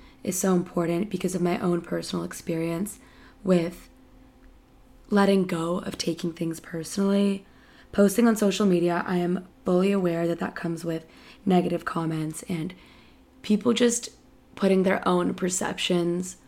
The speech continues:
on you and commenting hateful things. And two years ago, m-, me would have definitely taken them all personally, to the point where I probably would have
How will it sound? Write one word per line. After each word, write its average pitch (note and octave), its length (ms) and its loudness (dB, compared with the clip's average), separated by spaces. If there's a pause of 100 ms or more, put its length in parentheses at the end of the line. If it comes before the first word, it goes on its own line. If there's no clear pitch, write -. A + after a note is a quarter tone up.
(360)
on F#3 240 4
you E3+ 260 0
and F3 140 2
commenting E3+ 680 -2
hateful F3 480 -4
things. F3+ 580 -2 (400)
And F#3+ 400 6
two A3+ 160 2
years F3+ 320 4
ago, G3 240 2
m-, G3+ 200 2 (220)
me G#3 240 4
would F#3+ 140 2
have F#3 160 0 (320)
definitely F#3 480 0
taken E3+ 380 -4
them E3+ 260 -6 (260)
all F#3 200 4
personally, F3+ 480 -4
to F#3 100 -10
the F#3+ 80 -2
point F#3 240 0
where F#3 120 2
I F3+ 40 0
probably F3 480 -2
would E3+ 160 -4
have E3 140 -6